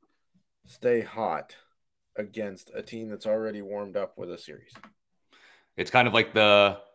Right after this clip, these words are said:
Speaker 2: it's, it's actually the same exact thing when we get into, like, football playoffs. You know, that six seed that just won has to go up against the one seed. The one seed
Speaker 1: Right.
Speaker 2: comes out a little slow to start. It's the
Speaker 1: Right.
Speaker 2: same exact thing. Does the Atlanta bats keep it up?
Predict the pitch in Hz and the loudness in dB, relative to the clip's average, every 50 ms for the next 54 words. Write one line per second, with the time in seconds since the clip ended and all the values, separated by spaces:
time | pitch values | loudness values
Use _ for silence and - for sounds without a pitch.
0 | _ _ _ _ _ - _ _ _ _ _ _ _ - - - - - - - | _ _ _ _ _ -20 _ _ _ _ _ _ _ -10 -10 -10 -10 -10 -4 -2
1 | 110 107 107 - - 101 107 - - 110 104 104 104 - 127 139 131 110 104 104 | -2 -2 -2 0 2 2 2 2 2 0 0 0 0 -2 -2 -2 0 2 2 2
2 | 98 87 - 98 95 92 92 90 92 90 92 90 92 92 95 92 90 - 117 110 | 2 2 -2 -4 -4 -4 -4 -4 -2 0 0 -2 -2 -2 -4 -4 -4 -4 -6 -6
3 | - 92 87 85 - 90 87 85 76 73 80 - - - - _ _ _ _ _ | -4 -4 -6 -4 -4 -4 -2 -2 -2 -2 -4 -6 -10 -14 -16 _ _ _ _ _
4 | _ - 87 82 85 90 101 87 95 95 - - - - 120 - - - - 98 | _ -10 -6 -4 -4 -4 0 2 2 2 2 -2 -4 -6 -6 -6 -8 -6 -6 -6
5 | 92 90 80 76 87 85 - 92 90 - 90 98 117 117 107 98 90 87 95 92 | -6 -6 -6 -6 -6 -6 -6 -8 -10 -8 -4 0 2 2 2 2 2 0 -2 -2
6 | - - 101 95 95 87 95 92 - - 90 87 107 113 107 107 - 98 90 85 | -2 -4 -4 -4 -4 -6 -6 -8 -8 -8 -4 -2 -2 -2 -2 -4 -6 -6 -6 -6
7 | 80 78 82 85 82 113 104 98 - 95 92 92 85 92 90 90 92 95 98 101 | -8 -8 -8 -8 -6 -6 -8 -8 -8 -8 -8 -2 2 2 2 2 2 0 -2 -4
8 | 98 - - 135 127 101 76 62 - - _ _ _ _ _ _ _ 95 87 - | -4 -4 0 2 2 2 0 -2 -6 -14 _ _ _ _ _ _ _ -10 -8 -4
9 | - 90 80 73 - - _ _ - 73 - - - - - - - 87 80 82 | -2 -2 -2 -2 -6 -10 _ _ -16 -14 -14 -14 -18 -20 -12 -8 -6 -6 -4 -6
10 | 82 87 87 82 92 90 87 - - 87 82 80 78 - - 80 80 - 82 92 | -6 -8 -4 -4 -2 -4 -4 -4 -8 -8 -8 -10 -10 -8 -6 -4 -4 -4 -4 -6
11 | 90 90 80 92 95 92 - - - 110 - 107 101 123 131 - - | -6 -2 2 2 2 2 0 -4 -8 -6 -2 4 6 6 6 6 2